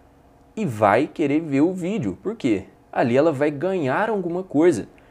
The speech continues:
O acesso vai ser liberado ao final do vídeo. Mas, mas, mas, antes do vídeo acabar, é feita a sua oferta, onde você manda a pessoa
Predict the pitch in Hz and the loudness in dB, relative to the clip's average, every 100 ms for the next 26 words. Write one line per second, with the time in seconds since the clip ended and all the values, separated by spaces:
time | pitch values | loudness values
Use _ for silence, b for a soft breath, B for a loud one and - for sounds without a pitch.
0 | b - 135 151 - 135 208 - 104 95 | b 0 2 2 -2 0 -2 -4 -12 -2
1 | 98 143 190 - 143 170 185 175 139 170 | 2 2 0 -8 -4 -4 0 2 2 2
2 | 208 - 147 117 101 87 101 143 - - | -2 -4 -4 -2 -4 -6 -6 -6 -10 -20
3 | b b b 120 131 165 202 269 - - | b b b -2 4 6 6 2 -2 -10
4 | - 127 113 104 - - 95 90 101 190 | -10 -2 0 0 -2 -8 -4 -2 0 -2
5 | - - - _ b b b b b b | -6 -12 -16 _ b b b b b b
6 | b _ 233 202 226 - 190 123 117 127 | b _ 4 6 6 2 0 2 2 0
7 | 131 - 190 202 - 285 - 277 127 254 | 2 4 4 4 0 -2 0 0 0 2
8 | 202 196 - 117 131 190 b b b - | 2 0 -4 0 0 0 b b b -4
9 | 208 - 247 196 - 90 - _ _ _ | -2 0 0 0 -4 -10 -10 _ _ _
10 | - 120 151 170 - 196 135 120 127 135 | -4 -2 0 -2 -2 -2 0 2 0 0
11 | 160 - 120 120 | -2 0 4 4